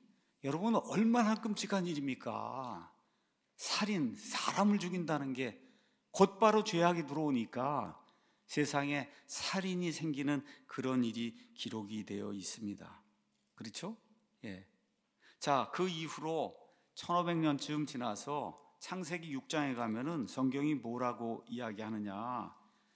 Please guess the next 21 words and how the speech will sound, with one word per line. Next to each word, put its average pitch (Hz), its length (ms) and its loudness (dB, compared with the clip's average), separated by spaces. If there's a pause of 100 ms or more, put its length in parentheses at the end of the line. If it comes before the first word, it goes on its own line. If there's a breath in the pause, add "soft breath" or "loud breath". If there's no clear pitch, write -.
(300 soft breath)
예, 117 60 -6
사람들이 156 600 4
늘어나기 123 520 0
시작했는데 107 920 -6
사람들이 143 800 -6 (180)
육 139 160 -10
장 139 220 0
오 131 60 -2
절을 131 240 -4
보면 117 460 -6 (600 loud breath)
하나님께서 180 540 4
사람의 156 480 4
사악함이 165 720 0
땅에서 147 480 -4
크고 139 520 -4 (440 loud breath)
그가 165 320 4
마음으로 165 520 6
생각하여 160 580 -2
상상하는 160 680 2
모든 151 320 0
것이 151 380 -4